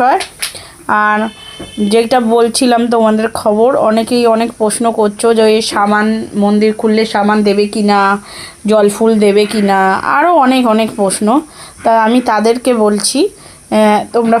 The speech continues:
ফুল ভিডিওটা দেখতে থাকো, সব কিছু জানতে পারবে। এবারে বলি, তো শোনো, মন্দির বন্ধ হওয়ার আগে পর্যন্ত যা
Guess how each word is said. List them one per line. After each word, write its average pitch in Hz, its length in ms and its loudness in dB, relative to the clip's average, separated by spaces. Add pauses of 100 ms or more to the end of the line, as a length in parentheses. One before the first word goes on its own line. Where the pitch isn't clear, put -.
ফুল 262 160 2 (120)
ভিডিওটা 220 380 2 (140)
দেখতে 202 320 0
থাকো, 302 240 0 (460)
সব 202 140 0 (100)
কিছু 240 180 0 (160)
জানতে 202 380 0
পারবে। 196 260 0 (1160)
এবারে 220 240 2 (140)
বলি, 202 220 4 (840)
তো 240 80 0 (140)
শোনো, 185 300 0 (1080)
মন্দির 269 380 4 (140)
বন্ধ 240 240 4 (180)
হওয়ার 277 440 2 (840)
আগে 247 180 0 (120)
পর্যন্ত 233 480 0 (840)
যা 214 120 0